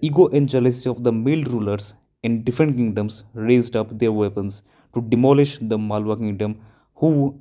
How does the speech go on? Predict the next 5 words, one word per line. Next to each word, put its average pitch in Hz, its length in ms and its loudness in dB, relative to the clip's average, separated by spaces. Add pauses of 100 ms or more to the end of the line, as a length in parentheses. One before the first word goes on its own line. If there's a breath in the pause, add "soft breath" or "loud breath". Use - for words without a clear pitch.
(1200)
was 120 360 2
ruling 113 380 -4 (1400)
by 120 160 -4
an 110 140 -2
woman. 107 320 -2